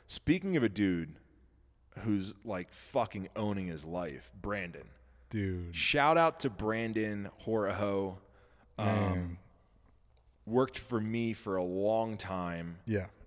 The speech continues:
Speaker 1: Um, and just one of those kids who from day one should have been out on his own.
Speaker 2: Yeah.
Speaker 1: You know, like, a wild horse that, like, tried to keep him in the stable and it just never really
Speaker 2: <laughs>
Speaker 1: worked. He's, like, kicking other horses.
Speaker 2: Yeah.
Speaker 1: And, uh, went out on his own,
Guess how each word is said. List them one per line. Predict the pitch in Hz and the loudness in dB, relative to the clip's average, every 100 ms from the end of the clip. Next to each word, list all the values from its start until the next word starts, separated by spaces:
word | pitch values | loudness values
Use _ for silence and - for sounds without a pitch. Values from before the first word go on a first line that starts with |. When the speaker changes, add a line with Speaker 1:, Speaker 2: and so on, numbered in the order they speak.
| - | -8
Speaker 1:
Um, | 101 95 90 85 82 85 110 _ _ _ _ _ - - | -4 -2 -2 -4 -8 -14 -20 _ _ _ _ _ -18 -8
and | 107 101 | -4 -2
just | 110 123 | -4 -2
one | 113 | 0
of | |
those | 104 | 0
kids | - 107 87 | -2 -4 -4
who | 98 - - _ _ - - | -6 -8 -20 _ _ -20 0
from | 127 117 98 | 2 4 2
day | 85 95 | -2 -4
one | 87 87 85 | -2 -4 -6
should | - 101 | -6 -6
have | 82 | -6
been | 82 | -8
out | 80 | -8
on | 78 | -10
his | 76 76 | -10 -10
own. | 80 71 - | -12 -12 -8
Speaker 2:
Yeah. | 110 90 80 - | -4 -4 -6 -12
Speaker 1:
You | 98 | -4
know, | 95 | -2
like, | 95 92 | -2 -2
a | |
wild | 98 107 117 110 | 2 6 6 6
horse | - 101 95 - | 4 4 4 0
that, | - 101 | -4 -6
like, | 95 90 87 - - - _ | -4 -6 -8 -12 -18 -20 _
tried | - - 127 127 | -2 4 6 6
to | 123 | 4
keep | - 127 | 2 2
him | 120 | 4
in | 117 | 2
the | 110 | 0
stable | - - 123 120 117 117 | 0 4 6 6 8 8
and | 110 | 8
it | 104 | 6
just | 160 - | 4 6
never | 175 117 113 | 8 8 6
really | 117 117 110 | 6 8 6
Speaker 2:
<laughs> | |
Speaker 1:
worked. | 110 117 110 | 8 6 6
He's, | 107 107 | 0 0
like, | 104 | -2
kicking | - 117 117 | 0 -2 2
other | 110 104 | 2 2
horses. | 104 107 104 104 98 - | 4 2 2 0 0 -2
Speaker 2:
Yeah. | 117 120 104 92 | 4 4 4 2
Speaker 1:
And, | 117 110 | 2 4
uh, | 104 101 | 4 4
went | 98 120 | 4 4
out | 117 | 4
on | 113 | 2
his | 101 95 | 2 0
own, | 101 104 104 98 95 98 | 0 2 0 -2 -4 -8